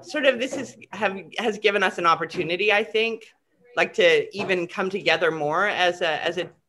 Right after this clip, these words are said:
as a team. I know that sounds a little bit cheesy, but it really, it,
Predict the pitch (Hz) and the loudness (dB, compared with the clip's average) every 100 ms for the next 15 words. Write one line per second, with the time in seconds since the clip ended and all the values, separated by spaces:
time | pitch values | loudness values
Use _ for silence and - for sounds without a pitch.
0 | _ - 175 170 - 247 294 392 427 480 | _ -8 -6 -12 -4 -2 -2 -4 -6 -12
1 | - - _ - 190 214 220 208 175 202 | -20 -20 _ -4 0 4 6 4 4 4
2 | 196 190 185 185 180 139 - 240 285 339 | 4 2 2 2 0 -2 -6 -4 0 2
3 | 349 240 202 269 - - _ - 190 147 | 2 4 2 2 -4 -20 _ -2 0 0
4 | 190 185 180 175 170 - 170 151 - | 2 4 4 4 0 2 4 4 0